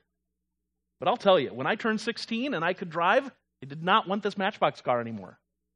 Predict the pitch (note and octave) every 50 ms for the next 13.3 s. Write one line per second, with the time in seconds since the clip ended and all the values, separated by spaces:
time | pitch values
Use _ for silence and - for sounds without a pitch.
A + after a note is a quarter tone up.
0 | _ _ _ _ _ _ _ _ _ _ _ _ _ _ _ _ - E3+ C4+ D#4+
1 | C4 F#3 D3 C#3+ D#3 G3 C4+ D4+ D4 C#4 B3+ B3 A#3+ A#3 A3 A#3+ B3 B3 A#3 A3
2 | A3 A3 A3 A3+ A3 G#3 G#3 G#3 G#3 G3 G#3 - - F#3 A3 A3 A3 A3 A3 A3+
3 | G#3+ G#3+ G#3 A3 A3+ A#3 A3+ G#3+ A3 A3+ A3+ G#3+ - A3+ B3 C4+ B3 G3 D3+ B2
4 | A2+ - - - _ _ _ _ _ _ _ _ _ _ _ _ _ _ _ -
5 | E3 G#3+ B3+ B3 A#3+ A#3 A#3 G#3 F#3+ A3 G#3+ G#3+ A#3+ C4 C4 B3+ A#3 A3+ A3+ G#3+
6 | B3 C4+ C#4 C4 A3 E3+ A#2+ G#2 - - - - _ _ _ _ _ _ _ _
7 | _ _ _ _ _ _ _ - B3+ A#3+ A3 C4 B3+ B3 B3+ B3 G#3+ B3+ B3 B3
8 | B3+ B3 B3+ B3+ B3 B3+ B3 A#3 G#3+ G#3 G3+ F3+ E3+ G3 F#3+ G3 G#3 A3 A3+ A#3
9 | A3+ A3+ A3 G#3 G3 G3+ G3+ G3+ G3 F3+ - G3+ F#3+ F#3+ F#3 F3 D3+ C#3 C3 A#2+
10 | - - A#2 A2+ G#2+ _ _ _ _ _ _ _ E3 F#3+ F#3 F3+ - - - _
11 | _ _ - E3+ E3+ F3+ - - - E3 F3+ A#3+ A#3 - - - - - C#4 C4
12 | A3 A#3 A3+ - - G3+ G3 F3+ - G3+ F#3+ F#3 E3 D3 B2 - D3 D3 D3 D3
13 | C#3 B2+ A#2 G2+ F#2+ G2